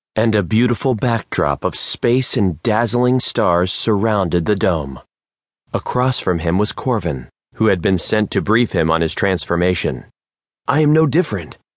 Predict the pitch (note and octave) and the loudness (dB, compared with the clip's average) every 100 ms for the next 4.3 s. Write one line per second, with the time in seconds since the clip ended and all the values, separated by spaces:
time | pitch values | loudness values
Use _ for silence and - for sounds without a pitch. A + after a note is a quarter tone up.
0 | _ G#2+ A#2+ B2 B2+ E3 A2 G2 G#2 G#2 | _ 0 2 4 2 2 0 0 2 2
1 | A2+ B2+ B2+ C#3 A#2+ F2+ - E2+ D#2+ C2 | 2 2 2 2 0 0 0 0 -2 -6
2 | - - _ - - F2 D#2+ D2 - - | -12 -14 _ -4 0 0 0 -2 -6 -16
3 | _ _ - G#2 A#2+ F#2+ E2 D#2 G#2 G2 | _ _ 0 2 2 2 0 0 0 0
4 | C#2+ - | -2 -6